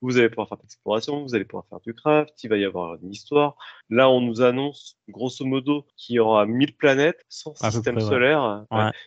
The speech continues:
Speaker 1: Des planètes à, à l'échelle une, voilà. Donc, c'est-à-dire, on va se, pouvoir se poser, visiter. On nous a pas précisé si c'était procédural ou pas procédural. J'espère pour eux que c'est procédural,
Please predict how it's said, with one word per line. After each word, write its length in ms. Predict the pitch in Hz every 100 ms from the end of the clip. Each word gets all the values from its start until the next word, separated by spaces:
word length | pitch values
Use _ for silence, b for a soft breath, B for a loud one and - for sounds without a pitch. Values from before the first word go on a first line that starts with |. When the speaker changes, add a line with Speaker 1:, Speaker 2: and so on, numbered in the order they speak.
| B
Speaker 1:
Des 100 | 120
planètes 520 | 120 143 139 151 151 120
à, 160 | 104
à 160 | - 110
l'échelle 460 | 107 104 - 107 - -
une, 380 | 214 160 101 95 -
voilà. 340 | 107 135 233 _
Donc, 160 | 113 107
c'est-à-dire, 240 | - 110 104
on 120 | 95
va 80 | 90
se, 140 | 90
pouvoir 320 | _ - 104
se 120 | -
poser, 520 | 107 - 101 104 131 120
visiter. 560 | 95 - _ 147 156 B B B -
On 40 |
nous 80 | 101
a 60 | 113
pas 120 | 127
précisé 420 | 120 139 - 143
si 80 | 143
c'était 200 | 123 113
procédural 640 | - 120 120 107 120 123 117
ou 60 |
pas 140 | 117 113
procédural. 720 | 113 107 131 113 131 135 123 _
J'espère 440 | - 120 - 135 -
pour 200 | 135 139
eux 20 |
que 80 | -
c'est 140 | 117 _
procédural, 540 | - 101 98 127